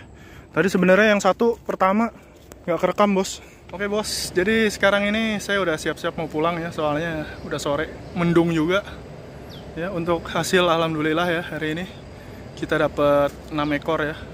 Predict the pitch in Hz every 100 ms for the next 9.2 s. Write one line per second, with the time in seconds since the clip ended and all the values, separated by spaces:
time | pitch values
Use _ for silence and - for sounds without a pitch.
0 | - - 151 156 156 156 151 147 165 156
1 | 151 143 156 160 151 160 156 151 151 147
2 | - - - - - - 156 165 175 165
3 | 151 151 165 165 - - 147 175 165 -
4 | 156 165 170 156 - - - 151 151 147
5 | 156 160 151 147 - - - - - -
6 | - 160 180 180 180 175 170 208 202 214
7 | 190 165 160 160 170 196 - 165 190 185
8 | 160 165 170 156 180 185 170 170 180 170
9 | 165